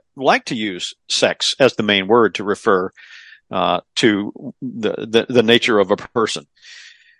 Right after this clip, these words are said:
And so, but I think this is, this is a good example of how we cede territory, uh, we adopt a premise, even if it's for the purpose of argument, that we ought to know if we don't is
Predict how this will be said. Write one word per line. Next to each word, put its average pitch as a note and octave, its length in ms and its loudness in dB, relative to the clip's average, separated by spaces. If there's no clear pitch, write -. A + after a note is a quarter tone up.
And C3+ 320 0
so, F#3 140 -6
but F#3+ 120 2
I G3+ 60 4
think A#3+ 180 0
this G#3+ 160 0
is, G3+ 80 -2
this G#3+ 140 2
is - 60 -6
a E3 40 -2
good F#3 140 -2
example F3+ 520 -4
of G2+ 80 -6
how A2+ 240 0
we B2+ 200 -4
cede C3 640 -4
territory, A2+ 800 -2
uh, A2 220 0
we C3+ 300 4
adopt C3+ 600 0
a B2+ 60 0
premise, E3 420 -2
even D#3+ 240 0
if C#3 140 -2
it's C3 100 -10
for C3+ 140 -6
the A2 100 -12
purpose - 380 -2
of G#2+ 100 -4
argument, A#2 440 -2
that A#2+ 280 2
we C3 180 -4
ought D3 220 0
to C3 100 -6
know A#2+ 320 2
if A#2+ 160 -4
we A2 80 -2
don't A#2+ 320 0
is A#2+ 200 -6